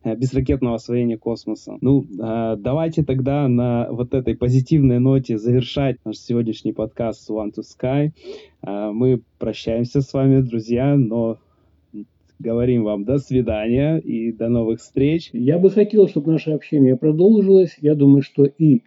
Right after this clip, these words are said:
Speaker 2: нам, и слушателям будет полезно узнавать что-то новое. Если они заинтересуются, я могу сделать всё, чтобы, э, это новое было им предоставлено.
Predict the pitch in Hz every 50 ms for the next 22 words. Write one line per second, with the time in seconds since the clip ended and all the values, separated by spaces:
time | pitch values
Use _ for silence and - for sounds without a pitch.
0 | _ - 131 135 135 131 123 120 - _ _ _ _ 160 151 139 123 113 - _
1 | _ _ - - 190 190 - 208 202 190 185 190 180 175 - - _ - 131 131
2 | 147 160 143 139 143 - - 160 156 160 170 160 131 117 123 127 - - 135 127
3 | - 147 147 139 135 131 - - - 147 135 - 139 139 165 208 220 202 190 180
4 | 180 175 - _ _ _ _ - 127 135 131 - - 135 131 139 139 127 135 135
5 | 139 139 147 151 160 143 - - 208 208 196 185 - - 147 135 131 147 170 180
6 | 170 156 - 147 135 139 135 139 147 147 135 131 135 139 139 135 139 _ - 185
7 | 180 - _ - 151 147 147 147 143 - _ _ _ _ - 117 117 117 117 120
8 | 147 135 - 131 131 156 170 170 160 151 151 143 143 - _ _ _ - 117 139
9 | 139 131 127 117 113 - 110 107 107 - - _ - 113 110 107 110 110 113